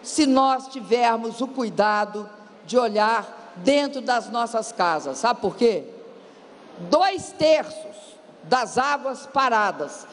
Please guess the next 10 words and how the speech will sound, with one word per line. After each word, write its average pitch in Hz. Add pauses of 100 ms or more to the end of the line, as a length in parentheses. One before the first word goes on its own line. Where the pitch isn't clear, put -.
(200)
que 269
são 294
criadouros 294
de 311
mosquito, 247 (300)
estão 240
dentro 226
das 214
nossas 220
residências. 180